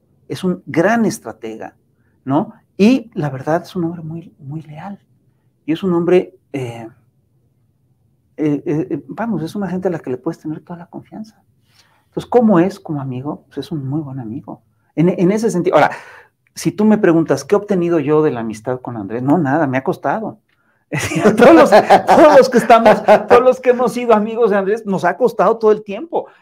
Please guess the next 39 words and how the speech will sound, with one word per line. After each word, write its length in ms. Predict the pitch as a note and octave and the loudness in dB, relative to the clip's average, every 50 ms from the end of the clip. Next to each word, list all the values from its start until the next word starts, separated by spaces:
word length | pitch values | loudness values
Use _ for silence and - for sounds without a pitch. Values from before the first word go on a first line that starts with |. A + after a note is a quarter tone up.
| _ _ | _ _
Es 80 | C#3+ C#3 | -12 -8
decir, 140 | E3+ E3+ - | -8 -6 -4
ahorita 520 | - D#3+ E3+ E3 E3 G#3+ B3+ B3 - G#3+ G3 | -2 0 0 0 0 -2 -4 -6 -8 -8 -6
incluso 460 | F#3+ E3+ F3+ G3 G#3+ A3+ G#3 A3 A3 | -6 -8 -8 -8 -8 -4 -6 -6 -6
que 80 | - G3 | -6 -10
él 60 | G#3 | -10
es 80 | G3+ | -10
presidente 420 | G#3 - E3 - E3 E3+ F3+ - G3 | -12 -14 -14 -12 -12 -14 -12 -10 -12
de 80 | F3+ | -10
la 80 | D#3+ D3 | -10 -10
República, 400 | C3 C3+ C3 - D3+ D#3 D3+ E3+ | -12 -12 -14 -14 -14 -12 -12 -12
¿tú 100 | - F#3 | -14 -12
crees 180 | - F#3+ F#3+ F#3+ | -8 -8 -8 -8
que 100 | - G#3 | -6 -10
yo 40 | G3 | -10
he 20 | |
sacado 340 | F#3+ F#3+ - - F#3+ G3 G3 | -10 -10 -14 -10 -8 -8 -6
un 140 | G3+ F#3+ F#3 | -6 -8 -10
peso 320 | _ - F#3 F3 - G#3 F#3 | _ -12 -12 -12 -12 -14 -14
de 100 | D#3 C#3+ | -14 -14
la 100 | C3 B2 | -18 -20
amistad 300 | A#2+ B2 - - D3+ D3+ | -20 -20 -20 -20 -20 -20
con 100 | - F3+ D#3 | -14 -14 -12
Andrés? 200 | D3+ D#3 E3+ F3 | -12 -14 -14 -14
No, 80 | F#3+ A3+ | -12 -12
hombre, 160 | B3 B3 F#3 | -10 -10 -10
me 140 | D3 C#3 - | -12 -12 -12
cuesta, 500 | - - D4 E4 - - D4 - - _ _ _ _ _ _ _ _ _ - | -10 -10 -10 -10 -10 -12 -12 -12 -12 _ _ _ _ _ _ _ _ _ -12
hasta 240 | C#3 C#3+ D3 - D#3 | -12 -12 -10 -8 -8
en 60 | C#3+ | -8
mentadas 420 | C#3+ C3+ C3+ C#3+ F3 G3+ A3+ A3+ | -8 -8 -8 -8 -8 -8 -8 -8
de 80 | A3 G3+ | -8 -10
madre, 400 | G3 G#3 A3+ B3 A3+ E3 A2+ _ _ _ _ _ _ _ _ _ - | -10 -10 -10 -12 -14 -14 -18 _ _ _ _ _ _ _ _ _ -18
¿no? 220 | A#2 B2+ D3+ A3+ | -12 -10 -10 -8
Me 160 | A3+ E3+ D3 | -8 -10 -10
cuesta 640 | - E3 E3+ D#3+ - - A3 G3 F#3 E3 D#3 D3+ D3+ | -6 -8 -8 -8 -4 -4 -2 -2 -2 -2 -4 -4 -6
a 60 | D3+ | -8
todo 260 | D3+ - F3 F3+ G#3+ A3+ | -6 -4 -2 -2 0 0
nivel. 500 | F#3+ F3 E3+ G3+ A#3+ C4+ A3+ D3+ - | -2 -2 -2 -4 -4 -4 -6 -10 -12